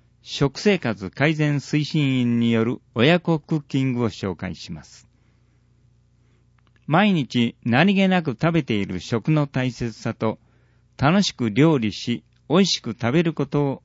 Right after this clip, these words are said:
学びました。主食、主菜、副菜、汁物、デザートの五品を、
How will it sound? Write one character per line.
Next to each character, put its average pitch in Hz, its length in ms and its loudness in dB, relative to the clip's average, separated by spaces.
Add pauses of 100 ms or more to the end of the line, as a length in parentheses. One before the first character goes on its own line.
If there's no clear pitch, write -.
学 101 280 -2
び 98 100 -4
ま 87 140 -6
し - 140 -16
た。 - 140 -18 (1160)
主 135 220 -4
食、 175 480 0
主 - 260 -4
菜、 160 440 2 (100)
副 165 360 -6
菜、 143 400 0 (160)
汁 151 400 0
物、 98 480 0 (320)
デ 120 220 2
ザ 190 160 6
ー 165 60 0
ト 117 120 -2
の 101 180 0
五 147 160 2
品 101 400 -2
を、 85 120 -8